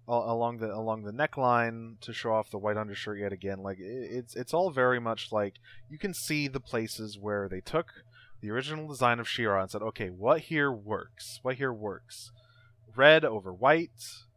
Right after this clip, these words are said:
pointy, pointiness, like, all of this stuff. And then they said, "Well, what doesn't work?" Uh, which is basically everything else. And so they just reworked it until they got there. And the, the same thing with all the characters in the show, like Bo, uh, Catra, Shadow Weaver, everyone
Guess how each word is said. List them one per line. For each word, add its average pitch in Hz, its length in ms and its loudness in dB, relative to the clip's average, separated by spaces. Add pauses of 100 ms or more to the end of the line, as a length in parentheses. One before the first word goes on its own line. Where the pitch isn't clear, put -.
(160)
pointy, 139 880 -6
pointiness, 139 680 -8
like, 110 200 0
all 170 160 2
of 165 80 -4
this 139 120 -6
stuff. 90 260 -6
And 113 80 -10
then 190 120 -4
they 196 120 -4
said, 147 220 -4
"Well, 139 140 2
what 208 200 2
doesn't 120 300 0
work?" 92 240 -14 (220)
Uh, 104 120 -2
which 104 240 -8
is 104 100 -14
basically 120 360 0
everything 127 340 0
else. - 420 -10 (680)
And 120 100 -14
so 131 100 -2
they 127 80 -2
just 123 160 -8
reworked 131 360 -2
it 110 80 -2
until 107 280 -10
they 107 120 -4
got 110 300 4
there. 90 160 -6
And 98 100 -10
the, 104 140 -10
the 107 120 -12
same 135 280 -6
thing 131 120 -8
with 123 100 -6
all 135 220 -2
the 139 120 -8
characters 107 320 -2
in 101 60 -16
the 98 80 -10
show, 98 160 -6
like 92 120 -8 (100)
Bo, 139 480 4 (480)
uh, 98 480 2 (120)
Catra, 117 680 4
Shadow 113 360 2
Weaver, 107 400 -4
everyone 175 540 -2